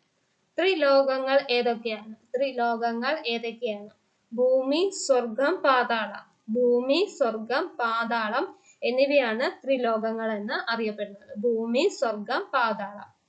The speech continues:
ചന്ദനം തൊടേണ്ട വിരൽ ഏത്? ചന്ദനം തൊടേണ്ട വിരൽ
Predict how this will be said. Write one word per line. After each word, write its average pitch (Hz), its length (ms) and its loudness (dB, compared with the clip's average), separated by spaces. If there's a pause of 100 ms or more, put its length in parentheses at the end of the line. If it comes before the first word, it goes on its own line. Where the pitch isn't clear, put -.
(1600)
ചന്ദനം 311 560 4
തൊടേണ്ട 285 420 6
വിരൽ 240 560 2
ഏത്? 226 500 -6 (100)
ചന്ദനം 240 640 -2
തൊടേണ്ട 226 440 -2
വിരൽ 220 460 -2